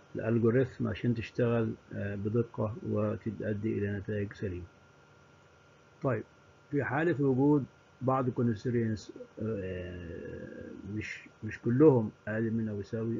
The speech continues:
لكن بعضهم خد equal sign أو خد greater than sign. ففي الحالة ديت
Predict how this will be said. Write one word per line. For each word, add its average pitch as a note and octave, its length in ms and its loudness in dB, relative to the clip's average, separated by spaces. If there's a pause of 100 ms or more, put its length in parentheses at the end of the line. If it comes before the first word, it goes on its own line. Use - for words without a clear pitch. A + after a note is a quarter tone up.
(100)
لكن G#2+ 360 -4
بعضهم B2 540 0 (760)
خد B2+ 180 2 (100)
equal C#3+ 340 0 (100)
sign B2+ 300 2 (340)
أو B2 280 2 (680)
خد C3 220 4 (300)
greater C3 420 4 (180)
than B2 240 2 (100)
sign. G#2 220 -4 (2250)
ففي A2 280 0
الحالة D3 320 0
ديت D3+ 340 6